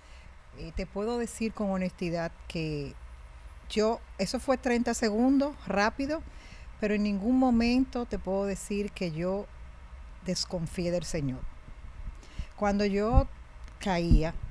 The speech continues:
yo sencillamente le dije, "En tus brazos estoy". Es decir, que en este momento y en muchos momentos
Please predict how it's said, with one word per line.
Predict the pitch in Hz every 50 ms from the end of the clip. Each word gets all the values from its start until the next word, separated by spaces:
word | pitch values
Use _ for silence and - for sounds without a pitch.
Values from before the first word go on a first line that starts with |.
| -
yo | - - 262 -
sencillamente | - 202 196 - - 196 190 190 185 185 185 180 - 185
le | 170 170
dije, | 175 190 175 202
"En | 180 -
tus | 185 165 151
brazos | 170 175 165 - 147 - -
estoy". | 185 - - - 147 - 147 - - - - - - - - - - - - - - - - - - - - - - - - - - - - -
Es | 202 202 202
decir, | 208 226 214 - - 233 208
que | - - 208 196 180 -
en | 214 202 202
este | 220 247 - - 311
momento | 311 294 262 220 208 202 190 190 180 196
y | 185 185
en | 180
muchos | 180 202 208 - 277
momentos | 254 254 226 226 233 226 - 226 - -